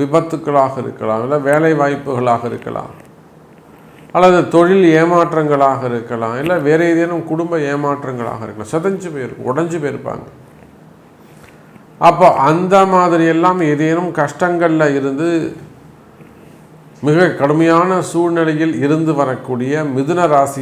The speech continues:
என்பர்களே, நமக்கு ஏதாவது ஒரு நல்லது நடக்குமா,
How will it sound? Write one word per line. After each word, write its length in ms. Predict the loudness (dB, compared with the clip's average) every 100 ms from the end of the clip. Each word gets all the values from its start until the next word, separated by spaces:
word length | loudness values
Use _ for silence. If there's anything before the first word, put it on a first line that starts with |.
| -4
என்பர்களே, 460 | -4 -6 -6 -6 -8 -12 -20 -20 -20 -20 -20 -20 -20 -20 -20 -20 -20 -20 _ -20 _ -2
நமக்கு 280 | 2 2 2
ஏதாவது 380 | 4 6 6 6
ஒரு 200 | 2 2 2
நல்லது 280 | 2 2 2 2
நடக்குமா, 420 | 2 0 0